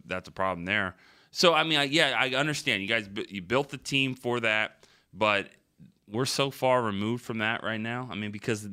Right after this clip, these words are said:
nobody is worried about any other thing than twenty-one. And it was evident on that play right there. Zack Martin can't block everybody.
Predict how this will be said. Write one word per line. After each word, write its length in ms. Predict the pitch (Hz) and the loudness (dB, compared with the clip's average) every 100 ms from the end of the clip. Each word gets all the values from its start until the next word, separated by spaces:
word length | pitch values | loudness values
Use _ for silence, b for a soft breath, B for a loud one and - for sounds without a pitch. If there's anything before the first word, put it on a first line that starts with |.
| - | -6
nobody 520 | 107 120 123 123 117 | -2 0 0 0 -2
is 140 | 95 | -4
worried 380 | 98 110 117 110 | -4 0 0 -2
about 220 | 92 87 - - | -6 -10 -14 -10
any 280 | 131 143 147 | -2 0 2
other 260 | 120 120 113 | 2 0 -2
thing 540 | - 107 95 90 87 | -4 -2 0 0 -4
than 140 | 90 87 | -6 -8
twenty-one. 640 | - 95 92 85 78 73 _ _ - | -6 -4 -4 -6 -10 -16 _ _ -4
And 60 | 113 | -4
it 60 | |
was 120 | 120 | 0
evident 400 | 117 127 113 113 | 2 2 0 0
on 140 | 113 110 | 0 0
that 180 | 113 - | -2 -2
play 160 | 120 | 0
right 160 | 120 113 | 2 0
there. 160 | 135 | -2
Zack 220 | 104 113 101 | -2 -2 0
Martin 240 | 123 110 | -2 -2
can't 220 | 123 101 | -6 -2
block 220 | 101 104 | -2 -2
everybody. 520 | 110 117 82 - 76 | -4 -6 -10 -16 -18